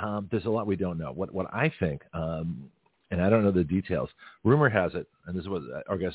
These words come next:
is pretty well established, that, uh, he has an island, Epstein's Island, and he brought folks like Bill Clinton and, uh, Prince Andrew of England and a bunch of other folks,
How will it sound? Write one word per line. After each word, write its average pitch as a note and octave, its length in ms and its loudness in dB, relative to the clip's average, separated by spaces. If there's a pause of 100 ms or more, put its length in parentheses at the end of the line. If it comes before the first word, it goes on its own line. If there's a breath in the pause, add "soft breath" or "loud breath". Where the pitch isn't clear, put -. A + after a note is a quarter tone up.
(120)
is E2+ 120 -10
pretty F#2+ 180 -2
well D#2 160 0
established, F2 420 0 (440 loud breath)
that, F2 380 4
uh, G2+ 40 4
he F#2 260 2
has G#2 180 6
an G#2+ 60 4
island, D2 240 2
Epstein's F#2 380 0
Island, C#2+ 300 -2 (280 loud breath)
and F2+ 100 4
he F#2 80 8
brought F#2+ 280 4
folks F#2+ 220 -2
like E2+ 160 -4
Bill F2+ 140 0
Clinton F2 540 -2
and, D#2 280 -4
uh, D2+ 120 -4
Prince - 220 -6
Andrew D#2+ 260 -4
of D2 100 -6
England D#2+ 180 -2
and D2+ 80 -4
a D2 40 -4
bunch D2+ 160 -6
of D2 60 -6
other A2+ 160 4
folks, D2+ 260 -6